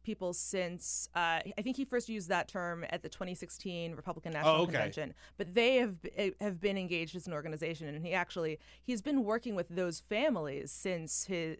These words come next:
Speaker 1: literally a few weeks after he launched his presidential campaign, he did a big rally with them.
Speaker 2: Th-, the idea here is these are families who lost a loved one to, uh, due to violence from someone who is, was here illegally. Uh, he had a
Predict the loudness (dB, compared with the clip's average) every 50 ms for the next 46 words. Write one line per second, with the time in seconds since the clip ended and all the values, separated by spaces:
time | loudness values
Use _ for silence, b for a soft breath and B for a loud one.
0 | -10 -14 -12 -8 -4 -2 0 0 2 2 2 2 2 2 0 0 -2 -4 -6 -6
1 | -6 -8 -8 -6 -2 -2 -2 0 -2 -4 -2 -2 -2 -2 -2 -4 -6 -4 -4 -4
2 | -4 -4 -4 -4 -8 -8 -4 -4 -4 -4 -2 -6 -6 -6 -6 -6 -6 -8 -6 -6
3 | -6 -6 -6 -6 -8 -8 -8 -6 -4 -4 -4 -4 -4 -8 -8 -8 -8 -8 -6 -6
4 | -4 2 4 6 8 8 6 6 6 6 6 6 6 6 6 6 6 6 6 6
5 | 6 4 6 6 4 4 6 6 6 8 8 6 4 4 2 2 2 0 0 0
6 | 2 4 6 6 6 6 4 2 0 2 4 4 4 2 2 -2 -4 -4 -2 -2
7 | -2 -2 -4 -6 -8 -10 -12 -16 -20 -20 -18 -16 -10 -6 -4 -4 -2 -2 -4 -4
8 | -6 -6 -6 -6 -8 -8 -8 -8 -6 -6 -6 -8 -10 -10 -10 -8 -8 -6 -6 -6
9 | -4 -4 -2 0 0 0 0 0 -2 -6 -8 -8 -6 -4 -2 -2 -2 -4 -4 -4
10 | -4 -4 -4 -6 -6 -8 -10 -12 -14 -16 -10 -8 -6 -6 -6 -6 -8 -8 -8 -8
11 | -6 -6 -8 -8 -8 -6 -6 -6 -6 -6 -8 -8 -8 -8 -8 -8 -6 -6 -6 -6
12 | -8 -10 -12 -10 -8 -8 -8 -10 -12 -16 B B B B B B B B B B
13 | B B -6 -2 -2 0 -2 -2 -2 -2 -2 0 2 2 2 2 0